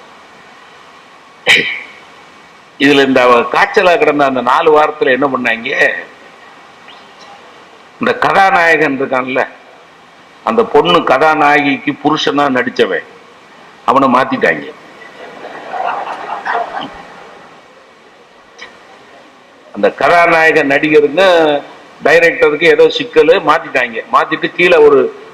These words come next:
கீழே ஒரு ஸ்க்ராலிங் போட்டாங்க, "இனிமேல் இந்த பொண்ணுக்கு புருஷனா இவர் நடிப்பார், இவருக்கு பதிலாக இவர்" அப்படின்னு போட்டுட்டு அங்க கதை ஓடிக்கிட்டே இருக்கு.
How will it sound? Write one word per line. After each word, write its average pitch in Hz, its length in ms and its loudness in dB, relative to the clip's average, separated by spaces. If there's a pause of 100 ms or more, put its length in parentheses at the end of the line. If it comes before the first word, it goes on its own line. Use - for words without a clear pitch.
(120)
கீழே 180 200 4
ஒரு 151 160 4
ஸ்க்ராலிங் 156 600 0
போட்டாங்க, 117 480 0
"இனிமேல் 151 500 0 (720)
இந்த 147 220 2
பொண்ணுக்கு - 580 0
புருஷனா 151 540 0 (180)
இவர் 143 340 0
நடிப்பார், 123 520 0 (120)
இவருக்கு 156 460 0
பதிலாக 127 680 0 (640)
இவர்" 139 480 0 (120)
அப்படின்னு 127 400 -6
போட்டுட்டு 131 420 0 (200)
அங்க 165 180 -6
கதை 170 240 0
ஓடிக்கிட்டே 156 320 2
இருக்கு. 131 300 -2